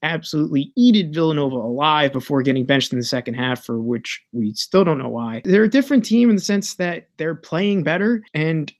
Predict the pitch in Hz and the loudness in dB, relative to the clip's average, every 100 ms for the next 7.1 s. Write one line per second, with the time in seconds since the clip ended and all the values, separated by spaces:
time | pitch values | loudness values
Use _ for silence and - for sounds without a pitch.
0 | 139 147 165 170 175 185 147 165 165 160 | -8 -4 -2 -2 -2 -2 -2 -2 -2 -2
1 | 156 - 165 147 151 165 185 190 190 151 | -2 -2 -2 0 -2 0 0 2 0 -2
2 | 147 147 147 156 156 147 165 147 147 175 | -2 -2 -2 0 0 0 -2 -2 0 0
3 | 180 233 254 240 - 135 131 - 127 131 | 2 4 4 2 -4 -4 -4 -2 -2 0
4 | 139 147 160 156 156 147 151 147 143 143 | 0 0 -2 -2 -4 -2 0 0 2 2
5 | 135 - 156 143 - _ 147 160 156 180 | 0 0 -2 -2 -6 _ 0 2 2 0
6 | - 185 190 202 202 220 220 - 156 156 | 0 0 4 4 6 6 4 0 -6 -4